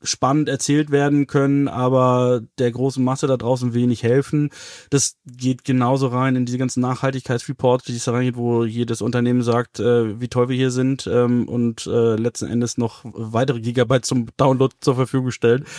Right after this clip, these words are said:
Das ist da die große Frage, ob das irgendwie alles so hi-, hilfreich ist. Von daher,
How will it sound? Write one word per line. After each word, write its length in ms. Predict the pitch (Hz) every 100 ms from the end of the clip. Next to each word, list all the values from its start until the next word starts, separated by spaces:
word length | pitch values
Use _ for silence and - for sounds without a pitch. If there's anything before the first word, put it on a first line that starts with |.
| - -
Das 160 | 123
ist 120 | 123 127
da 60 |
die 120 | 123
große 260 | 123 123 127
Frage, 320 | - 117 120
ob 100 | 117
das 140 | 120 120
irgendwie 180 | 113
alles 140 | 107 113
so 120 | 110
hi-, 160 | 107 101
hilfreich 400 | 135 131 117 110
ist. 220 | 135 - - -
Von 160 | - 127
daher, 300 | 123 127